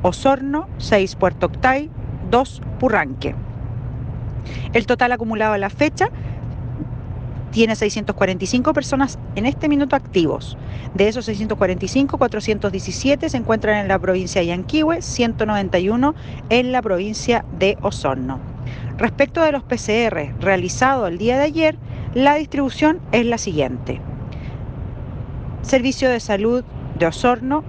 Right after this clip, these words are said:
realizó ochocientos cuarenta y seis P C R. Servicio Reloncaví, mil novecientos cuarenta y cinco. Chiloé, quinientos veintitrés. Da un total del día de tres mil trescientos catorce P C R,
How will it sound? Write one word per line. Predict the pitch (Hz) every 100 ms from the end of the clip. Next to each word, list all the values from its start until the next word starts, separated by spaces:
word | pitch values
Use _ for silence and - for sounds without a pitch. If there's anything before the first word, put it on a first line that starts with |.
| -
realizó | 214 196 - 233
ochocientos | 214 226 214 220
cuarenta | 214 190 185 170
y |
seis | - 240 240
P | 254
C | 226 185
R. | 135 123 123 - - - - - - -
Servicio | - 196 196 190 208 190 - - -
Reloncaví, | 185 170 170 185 254 330 -
mil | 233 302 302
novecientos | 294 247 214 240 247
cuarenta | - 226 226 220
y | 220
cinco. | 170 135 - 127 - - - -
Chiloé, | - 226 196 202 294 - -
quinientos | 220 233 240 240 226
veintitrés. | 226 214 - 135 110 -
Da | -
un | 226
total | 226 214 208
del | 202
día | 202 262 285
de | 262
tres | 214 202
mil | 214 269 311
trescientos | - 226 233 226 226
catorce | 196 202 247 294
P | 240
C | 214 208 220
R, | 247 294